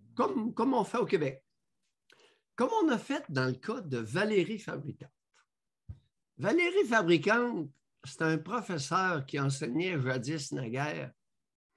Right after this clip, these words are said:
il y a longtemps, à Concordia. À un moment donné, il prend un pistolet, il tue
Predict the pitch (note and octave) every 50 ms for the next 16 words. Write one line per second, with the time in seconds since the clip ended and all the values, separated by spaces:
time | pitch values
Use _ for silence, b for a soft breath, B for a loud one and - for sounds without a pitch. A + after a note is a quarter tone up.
0 | _ _ _ _ _ _ _ _ - D3 C#3+ D3 D#3 E3 F3 F3 F3 E3+ E3 D3+
1 | C#3 C3+ F3 F#3 G3 - - - C3 C#3 D#3+ F3 E3+ D3 - C3+ - - E2+ D#2+
2 | F#2+ - _ _ _ _ _ _ _ _ _ _ _ _ _ - G3 A3+ B3+ E4
3 | F#4+ G4+ G#4 G4+ F4 A#3+ G3+ G3+ G3+ F#3+ G#3 A3+ A#3 A#3+ A#3+ - - G3 G3+ E3+
4 | D#3 G3 A3 C#4 D4 C4+ - - - - - G3 F#3 F#3 G#3+ A#3 A#3+ C4+ - -
5 | _ _ - D#3+ D3 C#3 - - F#3 -